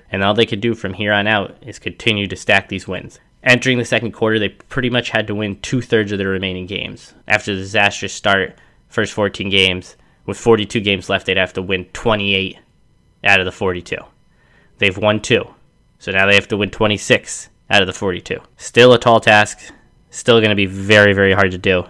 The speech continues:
But if this team shows up on most nights the way it did against Washington on Saturday,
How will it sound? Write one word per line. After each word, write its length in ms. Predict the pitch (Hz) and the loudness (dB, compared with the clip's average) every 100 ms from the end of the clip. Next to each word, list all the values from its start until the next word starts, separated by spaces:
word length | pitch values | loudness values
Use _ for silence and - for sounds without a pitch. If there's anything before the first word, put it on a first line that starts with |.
| _ - | _ -4
But 100 | 104 | -4
if 100 | 95 | -2
this 180 | 107 - | -2 -2
team 300 | - 123 117 | -2 0 0
shows 440 | - 120 113 113 | 0 2 2 2
up 300 | 127 98 - - - _ _ - | 2 2 0 -10 -10 _ _ -6
on 140 | 104 | -4
most 340 | 98 117 - | 0 0 0
nights 420 | 139 110 92 - - _ _ | 0 0 0 -10 -18 _ _
the 80 | 95 | -4
way 200 | 98 104 | 0 0
it 100 | 104 | 0
did 140 | 123 | 0
against 280 | 117 117 113 | 2 2 2
Washington 560 | 117 120 - 117 - 110 | 2 2 2 -6 -2 0
on 120 | 107 | 0
Saturday, 600 | - 127 98 92 92 | 2 2 2 0 -2